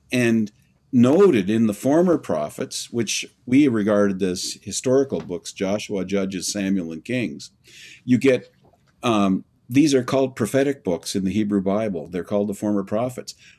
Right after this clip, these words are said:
One of the reasons I believe it's a prophetic view of history based on Deuteronomy, which is, precedes them,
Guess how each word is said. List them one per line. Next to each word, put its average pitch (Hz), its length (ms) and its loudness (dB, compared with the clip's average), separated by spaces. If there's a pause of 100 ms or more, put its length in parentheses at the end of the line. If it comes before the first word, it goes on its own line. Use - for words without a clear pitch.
(100)
One 139 220 2
of 139 100 2
the 120 120 4
reasons 131 520 2
I 101 140 2
believe 110 540 2
it's 101 180 -4
a 98 60 -4
prophetic 123 680 -2
view 123 300 2
of 98 140 -2
history 110 520 -2 (280)
based 123 340 2
on 113 160 0
Deuteronomy, 117 840 0 (240)
which 101 220 -2
is, 104 160 -2
precedes 143 720 2
them, 98 320 -2